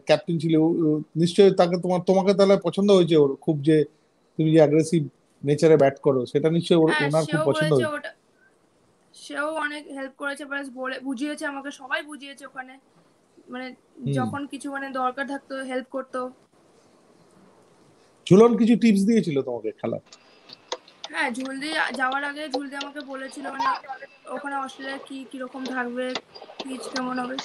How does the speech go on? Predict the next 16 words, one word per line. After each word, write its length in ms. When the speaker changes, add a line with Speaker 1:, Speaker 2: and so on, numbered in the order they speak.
Speaker 2:
ঝুলদি 300
অনেক 320
tips 220
দিয়েছে 240
যাওয়ার 280
আগে। 180
তো 220
ঝুলদির 200
সাথে 180
আমরা 220
এমনি 260
কথা 280
হয়েছিল 280
আমার 360
যাওয়ার 260
আগে, 200